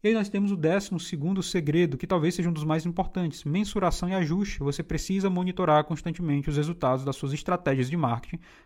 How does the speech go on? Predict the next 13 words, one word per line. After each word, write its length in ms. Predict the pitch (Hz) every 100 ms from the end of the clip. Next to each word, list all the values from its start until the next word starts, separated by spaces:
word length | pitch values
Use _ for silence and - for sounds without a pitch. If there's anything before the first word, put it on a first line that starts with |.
| -
para 300 | 175 202 233
que 140 | 226 202
você 180 | 196
possa 360 | 208 175 165 170
ajustá-las, 680 | 156 - - 185 196 143 - - - - -
é, 140 | 147
essa, 200 | 143 135
essas 280 | 139 139 135
estratégias 480 | 139 127 117 160 143
no 80 | 120
caso, 380 | 151 190 190 135 - _
conforme 360 | - 214 190 175
necessário, 500 | 196 240 - 170 123